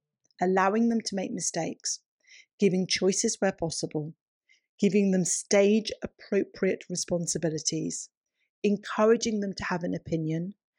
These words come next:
and ensuring their foundations are solid. So my give this week is going to be these five qualities as a reminder. We'll put them in a checklist with the gap underneath. So again, you can just kind of have that. I would encourage you to use the gap underneath actually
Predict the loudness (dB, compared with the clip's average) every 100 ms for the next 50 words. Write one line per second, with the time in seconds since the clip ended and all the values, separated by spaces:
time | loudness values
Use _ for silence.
0 | _ _ -4 -2 -2 -2 0 0 0 -2
1 | -4 -4 -6 -4 -4 -4 -4 -6 -6 -6
2 | -4 -4 -4 -4 -10 _ -8 2 4 4
3 | 2 2 2 2 -2 0 0 0 -2 -2
4 | 0 0 0 -2 0 0 0 -2 -2 -4
5 | 0 2 2 2 2 0 -2 -6 0 2
6 | 2 -2 -4 -4 -4 -2 0 2 2 0
7 | -2 -2 -2 -2 0 0 0 0 -2 -2
8 | -4 -2 -4 -4 -2 0 0 -2 -2 -2
9 | -4 -6 -8 _ -4 -4 0 0 0 -2
10 | -4 -4 -4 -8 -6 -6 -4 -4 -4 -2
11 | -2 -2 _ 0 4 4 4 0 0 2
12 | 0 0 -2 -2 -2 -2 -2 -2 -4 -6
13 | -4 -4 -2 -4 -4 -2 0 -2